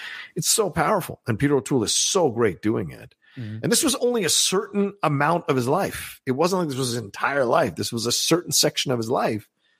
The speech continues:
Speaker 1: And he dies tragically in a motorcycle accident. But you watch the whole movie, how Peter O'Toole embraces this character and then see him go from this innocent,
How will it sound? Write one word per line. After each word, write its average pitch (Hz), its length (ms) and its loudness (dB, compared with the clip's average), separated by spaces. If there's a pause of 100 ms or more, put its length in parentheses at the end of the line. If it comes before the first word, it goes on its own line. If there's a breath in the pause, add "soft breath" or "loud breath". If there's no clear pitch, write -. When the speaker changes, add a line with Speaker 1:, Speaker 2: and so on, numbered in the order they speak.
(340)
Speaker 1:
And 117 120 -2
he 113 60 -4
dies 131 340 2
tragically 160 500 2
in 107 60 4
a 104 60 0
motorcycle 110 520 0
accident. 87 520 -8
But 113 120 0
you 113 120 -2
watch 139 420 0
the 113 100 0
whole 117 200 2
movie, 101 600 0 (360 loud breath)
how 143 180 0
Peter 123 320 0
O'Toole 101 360 0
embraces 104 500 0
this 107 100 -2
character 107 320 2
and 107 180 0
then 104 120 0
see 143 640 0
him 113 320 0
go 110 160 2
from 101 180 -6
this 98 260 -6
innocent, 131 560 0